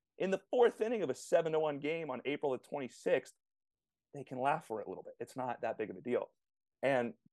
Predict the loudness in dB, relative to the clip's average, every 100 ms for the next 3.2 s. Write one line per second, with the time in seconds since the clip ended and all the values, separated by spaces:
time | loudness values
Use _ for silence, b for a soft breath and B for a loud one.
0 | _ _ _ _ -6 -4 0 0 0 6
1 | 8 8 6 2 -2 0 0 0 -2 -4
2 | 0 2 2 0 -2 -2 -4 -2 -2 -2
3 | -4 -4